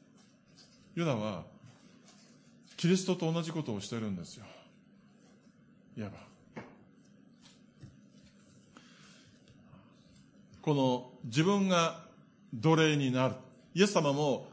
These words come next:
神の子としてのあり方を、神としてのあり方をお捨てになるとは、お捨てになれないとは考えないで、人となって使えるものの姿をとって、この地上に、しもべとなってこの地上に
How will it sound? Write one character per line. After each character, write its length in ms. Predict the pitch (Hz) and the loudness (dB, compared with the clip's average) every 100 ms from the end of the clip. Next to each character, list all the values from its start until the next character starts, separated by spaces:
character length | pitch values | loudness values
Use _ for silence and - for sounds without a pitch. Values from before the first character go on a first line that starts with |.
| - | -2
神 240 | 254 254 | 2 2
の 140 | 208 185 | 2 0
子 120 | 170 | -2
と 120 | 175 | -4
し 60 | - | -4
て 120 | 202 | -2
の 280 | 190 147 151 | 0 0 2
あ 40 | |
り 100 | 156 | 0
方 260 | 156 156 151 | 0 -2 -2
を、 460 | 180 175 113 - - | 0 0 -2 -6 -4
神 200 | 220 190 | -2 -2
と 120 | 156 | -2
し 60 | |
て 80 | 196 | -2
の 140 | 180 147 | 0 0
あ 40 | |
り 80 | 147 | 0
方 240 | 147 147 | -2 -2
を 240 | 147 139 160 | -2 -2 -2
お 60 | |
捨 100 | 147 | -4
て 80 | 180 | -4
に 100 | 175 | -2
な 100 | 165 | -4
る 80 | 165 | -4
と 120 | 147 | -2
は、 160 | 113 - 156 | -2 -4 -10
お 60 | |
捨 80 | 135 | -6
て 60 | 160 | -2
に 80 | |
な 100 | 143 165 | 0 2
れ 80 | |
な 140 | 185 185 | 2 0
い 80 | 139 | 0
と 140 | 139 | -2
は 100 | 117 | -2
考 140 | 139 139 | -2 -2
え 160 | 143 147 | -2 0
な 140 | 143 | -2
い 100 | 117 | -2
で、 260 | 123 123 - - - - | -2 -2 -4 -12 -20 -18
人 260 | - 269 247 | -4 -2 0
と 60 | |
な 160 | 196 147 | 0 -2
っ 180 | - - | -4 -2
て 280 | 165 127 - - | 0 0 -2 -14
使 280 | - - 240 254 | -16 -2 2 2
え 60 | |
る 100 | 254 | 2
も 140 | 247 247 | 0 0
の 60 | 175 | 0
の 60 | 139 | -2
姿 400 | 147 151 143 127 | -4 -4 -2 -2
を 100 | 120 | -2
と 160 | 127 | -4
っ 20 | 120 | -8
て、 340 | - 185 147 | -4 -2 -2
こ 140 | - | -4
の 140 | 135 123 | -4 -4
地 160 | 120 | -4
上 280 | 110 117 110 | -4 -2 -2
に、 300 | 120 156 147 - | -2 -4 -8 -10
し 160 | - 175 | -2 2
も 100 | 240 | 2
べ 80 | 294 | 2
と 100 | 175 | -2
な 120 | 123 | -2
っ 20 | |
て 100 | 117 | -6
こ 80 | 117 | -4
の 100 | 113 | -6
地 140 | 113 | -4
上 140 | 110 117 | -6 -4
に 220 | 165 | -6